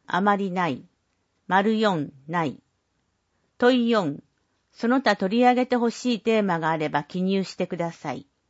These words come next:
回答、問い一から問い三は番号。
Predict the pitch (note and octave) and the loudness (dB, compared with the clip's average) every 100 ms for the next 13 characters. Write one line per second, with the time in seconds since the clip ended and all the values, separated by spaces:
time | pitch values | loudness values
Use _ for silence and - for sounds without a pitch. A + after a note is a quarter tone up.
0 | _ _ _ _ _ _ _ _ _ - | _ _ _ _ _ _ _ _ _ 0
1 | A3 G#3+ - F#3+ F#3+ F#3 - _ _ _ | 2 2 -2 0 2 -2 -8 _ _ _
2 | - B3+ C#4 C4 B3 - A3 F#3 F3+ G#3 | -2 2 2 0 -4 -8 -4 -2 -2 0
3 | A3 - G#3 G3+ E3+ D3 E3+ F3+ F3+ E3+ | -2 0 0 2 2 2 2 0 -2 -2
4 | D3 - | -2 -4